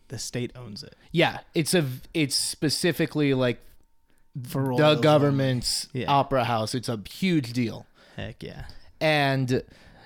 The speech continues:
Speaker 2: during all of this, he is having an affair with the,
Speaker 1: <gasps>
Speaker 2: the lead actress singer that he's hired, uh, Marie Josephine.
Speaker 1: <gasps>
Speaker 2: And eventually he wins, but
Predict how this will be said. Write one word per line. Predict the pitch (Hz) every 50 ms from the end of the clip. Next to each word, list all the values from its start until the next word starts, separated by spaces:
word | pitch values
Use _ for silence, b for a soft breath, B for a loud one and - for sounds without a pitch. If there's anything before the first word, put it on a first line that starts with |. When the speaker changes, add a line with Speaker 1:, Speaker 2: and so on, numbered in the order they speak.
| b b
Speaker 2:
during | 143 190 202 208 208 208 196 196
all | 196 190 190 190
of | 180 160
this, | 170 196 196 175 - -
he | - 185 175 160 160 156 131 - 151 147 143 143 139
is | 135 127 117 - - - - _ _ _ _ _ _ _ -
having | 123 135 160 156 143 135 156 151 147 143 139 127 -
an | - 143 139 139 135 135 -
affair | 139 139 - - 160 147 143 139 139 135 131
with | 127 131 131 127 123 - - - - _ _ _ _ -
the, | - 131 135 131 131 123 123 - - 349 381 370 370 349 339 302 151
Speaker 1:
<gasps> | 131
Speaker 2:
the | 143 147 147 143
lead | 139 131 135 143 139 139 135 -
actress | - 131 127 - - - 143 131 120
singer | - - - 143 131 127 123 120
that | 117 120 113 113
he's | 113 120 113 -
hired, | - 123 117 110 110 107 107 107 113 - b b b b b b b
uh, | 123 120 113 110 110
Marie | 110 117 117 117 117 120 120 117 117 110
Josephine. | 104 - - 123 117 117 - 127 - - 139 123 110 104 101 98 120 -
Speaker 1:
<gasps> | - - 453 466 494 494 480 453 440 415 403 B B B B B - -
Speaker 2:
And | 156 151 151 151 147 147 147 147 143 147 143 131 123 - - - - - - - - - - _ _ _ _ -
eventually | 196 170 151 175 170 160 - 170 160 156 147 139
he | 127 156 151
wins, | 143 139 156 185 208 220 226 233 233 233 202 - 151
but | 139 156 151 135 - - _